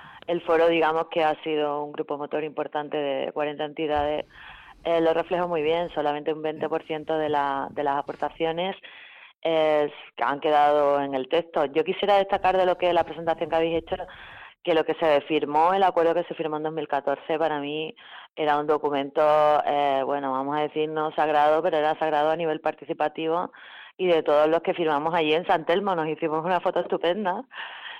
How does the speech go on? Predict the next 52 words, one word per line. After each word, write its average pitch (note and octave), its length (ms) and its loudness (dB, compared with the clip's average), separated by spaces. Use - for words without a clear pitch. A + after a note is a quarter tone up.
y F#3+ 640 4
nos D#3+ 220 -2
que E3 100 0
han C#3+ 180 2
querido D#3 300 2
convencer D#3+ 480 0
que F3 140 4
el F3+ 100 2
proyecto D3 400 0
de D3+ 120 2
ley D3 180 4
es D#3 80 4
diferente D#3+ 400 0
al D3 80 2
anteproyecto C#3 560 -2
de C3+ 80 0
ley, D#3+ 320 0
es C#3 80 -2
lo D3+ 160 -2
mismo. F#3 500 -4
Y E3+ 440 2
se F#3+ 60 0
han D3 100 0
caído C#3+ 300 2
un D3+ 60 -2
montón C#3 360 -2
de D#3 240 2
aportaciones. C#3 720 -2
Desde D#3+ 280 2
la D#3+ 180 4
rem G3+ 500 2
nos E3 180 0
hemos F3 280 0
sumado E3+ 400 4
en G3 80 4
la F3 100 4
parte D#3 340 0
de C3+ 640 0
todo C3 180 0
lo C3+ 80 0
que C#3 80 -6
tenga C#3 220 -2
que C#3 60 -4
ver C3+ 140 -2
con D3+ 100 0
los D3 80 -2
medios D3 220 -4
comunitarios, D3+ 560 -2
que E3 120 -4
se - 80 -2
ha D3+ 60 2
eliminado, C#3+ 640 -2